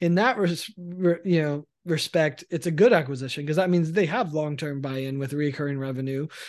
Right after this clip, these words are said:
And, and that's a good thing. And that's probably why there hasn't been more ambulatory com-, you know, combining of companies, is because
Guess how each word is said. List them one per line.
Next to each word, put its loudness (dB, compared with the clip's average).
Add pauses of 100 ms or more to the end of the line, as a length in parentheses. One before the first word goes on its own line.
(200)
And, 2
and 6
that's 4
a 4
good 2
thing. -4 (300)
And 4
that's 0
probably 4
why 0
there -2
hasn't -2
been 0
more -6
ambulatory -2 (480)
com-, 2
you 4
know, -2
combining 2
of -4
companies, -6 (320)
is 2
because 4